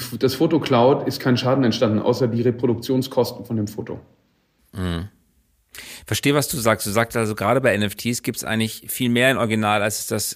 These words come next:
Speaker 2: zumindest in der Kunst des zwanzigsten Jahrhunderts je gab. Warhol, äh, die offiziellen Abzüge, aber viele Testabzüge vorher, die einen ganz eigenen Markt gefunden haben, viel Streit um Provenienz und um Echtheit.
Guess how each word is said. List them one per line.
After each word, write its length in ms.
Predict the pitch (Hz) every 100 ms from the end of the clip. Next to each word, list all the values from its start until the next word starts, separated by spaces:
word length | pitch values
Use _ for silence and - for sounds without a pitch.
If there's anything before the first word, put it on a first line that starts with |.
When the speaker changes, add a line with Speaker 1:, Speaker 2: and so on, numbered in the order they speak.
| 101
Speaker 2:
zumindest 360 | - 117 104
in 80 | 110
der 80 | 101
Kunst 240 | 117 117
des 100 | 110
zwanzigsten 400 | - 110 113 107
Jahrhunderts 320 | 104 107 107 104
je 140 | 104
gab. 360 | 92 98 - - - -
Warhol, 680 | 98 110 120 120 123 123 120 -
äh, 320 | 101 104 101
die 120 | 98
offiziellen 500 | 107 107 - 110 104
Abzüge, 420 | 104 - 131 117
aber 120 | 95
viele 280 | 95 113 107
Testabzüge 680 | - 123 - 110 - 113 98
vorher, 320 | - 135 120
die 80 | 104
einen 100 | 101
ganz 140 | 98
eigenen 340 | - 117 120 110
Markt 280 | 101 110
gefunden 420 | 113 - 107 101 101
haben, 100 | 95
viel 240 | - 110
Streit 440 | - - 98 107
um 80 | 107
Provenienz 500 | - 101 95 95 110
und 140 | 110 95
um 80 |
Echtheit. 460 | - 113 - 120